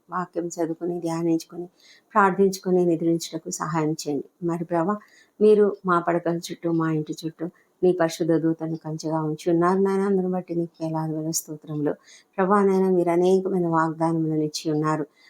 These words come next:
మీ దూతల కాపుదల ఉన్నది. అదేవిధంగా ఏ తెగులు మా గుడారం సమీపించదు, రాత్రి వేళ కలుగు ఏ భయం కూడా మమ్మల్ని ఏమీ చేయలేవు తండ్రి. మా ప్రభా, నీ కాపుదలలో మేమున్నాము. నీ రక్తపు కంచె మా పైన ఉంచండి తండ్రి. మా ప్రభా నాయన, మరి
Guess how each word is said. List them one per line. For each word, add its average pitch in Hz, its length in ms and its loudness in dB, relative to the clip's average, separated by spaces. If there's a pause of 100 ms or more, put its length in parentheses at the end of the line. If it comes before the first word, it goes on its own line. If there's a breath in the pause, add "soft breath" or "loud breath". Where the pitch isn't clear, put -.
(180 soft breath)
మీ 185 160 6
దూతల 185 340 4
కాపుదల 170 520 0
ఉన్నది. 185 420 0 (460)
అదేవిధంగా 165 560 2 (160)
ఏ 175 160 4
తెగులు 180 340 2
మా 170 180 0
గుడారం 165 400 -2
సమీపించదు, 180 760 -2
రాత్రి 160 340 -4
వేళ 160 180 0
కలుగు 156 360 -4 (360 soft breath)
ఏ 196 300 6
భయం 185 380 2
కూడా 180 200 2
మమ్మల్ని 160 380 2
ఏమీ 175 260 4 (140)
చేయలేవు 175 380 4
తండ్రి. 185 360 -2
మా 165 160 -6
ప్రభా, 160 340 -10
నీ 151 240 -4
కాపుదలలో 185 640 0
మేమున్నాము. 160 600 -4 (420 loud breath)
నీ 180 80 4
రక్తపు 175 380 -2
కంచె 185 420 -2
మా 180 220 0
పైన 180 200 4
ఉంచండి 185 440 2
తండ్రి. 196 340 0 (360 loud breath)
మా 196 100 6
ప్రభా 190 340 2
నాయన, 190 360 2 (160)
మరి 165 260 -2